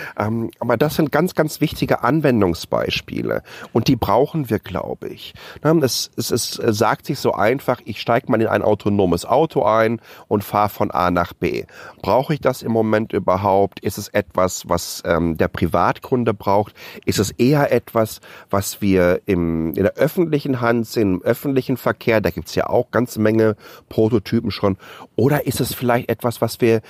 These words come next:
im Nutzfahrzeugs-, ähm, Bereich sehen werden? Und ich finde, dass diese, ähm, drei verschiedenen Märkte sich auch unterschiedlich schnell entwickeln und auch unterschiedliche Anforderungen haben.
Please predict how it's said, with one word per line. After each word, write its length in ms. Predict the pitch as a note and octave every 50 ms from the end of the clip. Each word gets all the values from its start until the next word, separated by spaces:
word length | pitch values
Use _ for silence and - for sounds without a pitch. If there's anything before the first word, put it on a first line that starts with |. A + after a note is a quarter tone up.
| - - - -
im 160 | - A2 G#2 A2
Nutzfahrzeugs-, 880 | - - - - - C#3+ A#2+ - - - F2+ F2+ F2 - - - - -
ähm, 240 | F#2+ F2+ F2+ F2
Bereich 440 | E2+ F#2 - - D2+ E2 F2 F2+ -
sehen 400 | - - F2+ E2 E2+ F2 E2+ -
werden? 480 | F#2 F2 D#2 C#2+ D2 D2 D2+ C#2+ C2 - - - - - - -
Und 160 | - A2 A#2
ich 160 | B2+ A2 - -
finde, 260 | - D#3+ E3 D#3+ D#3
dass 220 | - A#2+ A#2 - -
diese, 540 | - C#3 D3+ D#3 D3 D#3 D3 C#3 C#3 C3+ C3+ - - - - - -
ähm, 300 | - A2+ A2+ A2+ G#2+ G2+
drei 300 | - G2+ G2+ G#2+ A#2+ D#3
verschiedenen 840 | - - D#3+ C3+ - - - D#3 D#3 D#3+ D#3 D3+ C3 A#2 A2 G#2+
Märkte 420 | G#2+ G#2 A2 A#2 C#3 - - B2 A2
sich 240 | - D3 C3+ -
auch 160 | - C3+ - -
unterschiedlich 800 | - - D#3+ F3 - D#3+ D3 - - - - - _ - A2+ -
schnell 460 | - - - A2+ A2+ A#2+ C3 D3 -
entwickeln 760 | - - A#2 G#2+ - - A2+ - - - D3+ D#3 E3+ F#3+ G#3 - - - - - - - -
und 180 | - B2+ B2+ -
auch 140 | C3 -
unterschiedliche 640 | - - E3+ D3+ D3 B2+ - - - B2+ B2 - - -
Anforderungen 880 | G2+ A2+ C3+ - - - G#2 G2 F#2 - F2 E2+ C#2+ D2+ D2 C#2+ D#2+
haben. 400 | E2+ D2 C2 C2+ - - - -